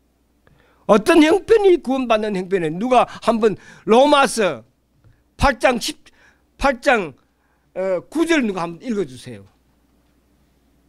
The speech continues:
참 기독교인과 가짜 기독교인을 온전히 한번 가려보겠습니다.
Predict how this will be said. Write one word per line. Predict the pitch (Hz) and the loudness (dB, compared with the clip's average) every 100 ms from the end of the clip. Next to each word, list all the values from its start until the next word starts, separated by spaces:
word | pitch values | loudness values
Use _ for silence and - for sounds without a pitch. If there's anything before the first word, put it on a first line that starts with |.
| _ _ _ _ _ _ _ _ _ _ _ _ _ _ | _ _ _ _ _ _ _ _ _ _ _ _ _ _
참 | - 320 320 320 | 0 2 2 0
기독교인과 | 311 330 311 - 269 240 214 180 117 104 _ _ _ | 0 0 0 0 0 0 0 -4 -4 -12 _ _ _
가짜 | - 233 - - 320 | -2 -2 -4 0 0
기독교인을 | 240 339 277 269 233 208 170 | 2 0 0 0 0 -2 -4
온전히 | - 202 190 175 | -4 -6 -6 -8
한번 | 151 156 | -8 -10
가려보겠습니다. | 151 247 240 160 131 - 113 98 | -8 -6 -6 -8 -14 -18 -20 -20